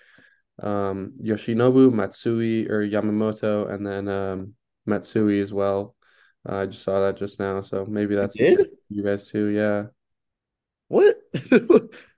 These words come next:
Speaker 2: Wait a minute, where?
Speaker 1: Wait, Yoshi-, oh, no, it's a rumor, sorry.
Speaker 2: Oh!
Speaker 1: It's a rumor.
Speaker 2: Oh! <laughs>
Speaker 1: I
Speaker 2: Come
Speaker 1: got
Speaker 2: on,
Speaker 1: mixed
Speaker 2: Al.
Speaker 1: up. It's a rumor. I'm
Speaker 2: Yeah,
Speaker 1: sorry.
Speaker 2: I,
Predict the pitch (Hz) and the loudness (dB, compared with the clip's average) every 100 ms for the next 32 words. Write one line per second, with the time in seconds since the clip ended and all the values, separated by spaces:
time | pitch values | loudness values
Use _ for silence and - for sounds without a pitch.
0 | _ - 196 110 98 98 185 139 98 - | _ -2 0 0 -2 -2 2 4 2 -4
1 | _ _ _ _ - 117 - 110 113 127 | _ _ _ _ -2 -2 0 -2 0 2
2 | 117 117 113 104 104 110 107 101 101 104 | 4 4 4 2 0 -2 -2 -2 -6 -2
3 | 104 98 104 _ _ _ - - 302 277 | -2 -2 -6 _ _ _ 0 6 10 12
4 | 240 208 185 175 - _ - 220 110 - | 12 12 6 0 -10 _ -4 0 2 8
5 | 320 330 554 453 - - 254 247 294 - | 10 12 12 10 6 6 4 4 -4 -4
6 | - 226 240 202 165 - 151 156 107 - | 4 6 8 8 6 2 2 2 2 -6
7 | _ 117 113 107 107 107 104 110 _ _ | _ -10 -6 -2 -2 -2 -4 -6 _ _
8 | _ _ _ _ _ _ _ _ - 110 | _ _ _ _ _ _ _ _ -10 -2
9 | 110 107 107 135 135 | 0 0 0 0 0